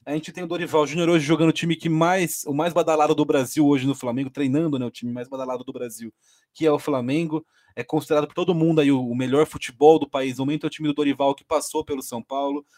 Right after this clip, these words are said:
Teve o Cuca, campeão brasileiro ano passado contra, no, com o Atlético Mineiro, campeão com o Palmeiras dois mil e dezesseis também, né, gostando, go-, eu, eu não gosto, mas assim, é um cara que tem, que tem resultados.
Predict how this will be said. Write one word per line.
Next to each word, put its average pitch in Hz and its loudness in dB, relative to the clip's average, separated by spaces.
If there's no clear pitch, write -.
Teve 196 -2
o 202 -2
Cuca, - -4
campeão 175 -8
brasileiro 160 -2
ano 156 0
passado 147 0
contra, 147 -4
no, 127 -6
com 131 -8
o 131 0
Atlético 131 -8
Mineiro, 151 0
campeão 160 -8
com 147 -8
o - -20
Palmeiras 151 0
dois 135 -4
mil 131 -2
e 127 -2
dezesseis 117 -8
também, 147 -4
né, 123 -6
gostando, 143 -2
go-, 135 -2
eu, 143 0
eu 139 -4
não 131 -2
gosto, 131 4
mas 127 0
assim, 120 -6
é - -2
um 117 -6
cara 131 0
que 131 -12
tem, 143 -2
que - -16
tem 135 0
resultados. 143 2